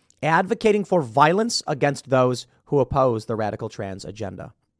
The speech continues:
As of the time of publication, the tweet was still up.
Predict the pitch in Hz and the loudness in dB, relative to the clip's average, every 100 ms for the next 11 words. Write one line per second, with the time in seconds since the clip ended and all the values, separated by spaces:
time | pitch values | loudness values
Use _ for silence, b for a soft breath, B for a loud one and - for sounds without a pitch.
0 | _ _ _ _ _ _ _ b b b | _ _ _ _ _ _ _ b b b
1 | b b b 147 151 151 151 151 - 135 | b b b 0 0 0 0 0 0 0
2 | 139 147 139 151 - 143 127 - 127 131 | 0 -2 -2 -4 -6 -8 -6 -4 -2 0
3 | 120 | -2